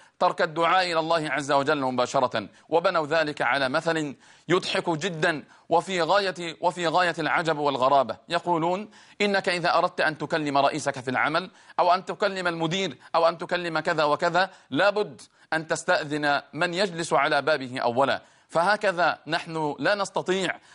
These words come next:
أن ندعو الله سبحانه وتعالى مباشرة حتى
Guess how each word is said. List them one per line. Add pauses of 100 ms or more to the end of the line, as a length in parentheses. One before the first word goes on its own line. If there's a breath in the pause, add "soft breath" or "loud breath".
(140 loud breath)
أن
ندعو
الله
سبحانه
وتعالى
مباشرة (360 loud breath)
حتى